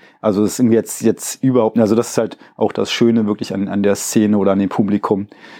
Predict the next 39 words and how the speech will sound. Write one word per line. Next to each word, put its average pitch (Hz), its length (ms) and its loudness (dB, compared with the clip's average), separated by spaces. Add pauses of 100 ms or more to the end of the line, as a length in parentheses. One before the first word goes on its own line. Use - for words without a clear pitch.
(100)
dass - 220 -2
du 104 140 0
halt 98 120 0
irgendwie 98 160 0
so 92 120 0
richtig 98 640 -2 (280)
Leute, 98 420 0
die 95 200 2
irgendwie 101 240 -2
hinkommen 101 480 0
und 95 160 0
sich - 180 -4
betrinken 101 420 -2
und 98 60 2
dann 98 120 2
irgendwie 98 200 2
rumpöbeln, 95 520 2
sowas 92 280 -4
gibt's - 220 -10
halt - 100 -4
einfach 85 320 -8
nicht. - 260 -6 (580)
Ähm, 107 320 2
wenn's 147 280 -2
die 139 140 4
geben 127 320 4
würde, 127 440 4
also 117 200 2
vielleicht, 117 340 0
vielleicht - 500 -2
passiert 120 380 -2
es - 120 -12
irgendwie 113 240 -4
auch 92 180 -4
irgendwie 104 500 0
alle 104 280 -4
paar - 160 -6
Jahre 95 320 0
mal, 98 220 -4